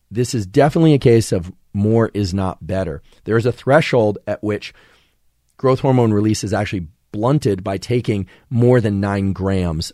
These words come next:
of arginine. Now, nine grams of arginine orally is a lot of pills. It's at minimum nine pills, and it can cause some G I disturbance,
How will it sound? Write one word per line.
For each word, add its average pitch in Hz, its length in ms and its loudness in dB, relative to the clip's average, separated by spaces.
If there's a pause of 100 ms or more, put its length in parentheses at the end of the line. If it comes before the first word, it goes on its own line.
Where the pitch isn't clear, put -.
of 87 300 -4 (180)
arginine. 92 520 -4 (480)
Now, 110 120 0
nine 143 380 6
grams 160 340 4
of 110 80 4
arginine 110 540 0
orally 123 500 6
is 92 100 -4
a 98 60 -2
lot 95 320 0
of 92 80 -2
pills. 92 260 -2
It's 90 260 -10
at 98 200 -8
minimum 110 560 4
nine 90 440 -2
pills, 90 500 -6 (460)
and 127 320 6 (280)
it 135 160 0
can 143 340 4
cause 110 560 4
some 98 460 -4 (100)
G 107 220 -2
I 104 180 0
disturbance, 85 640 -8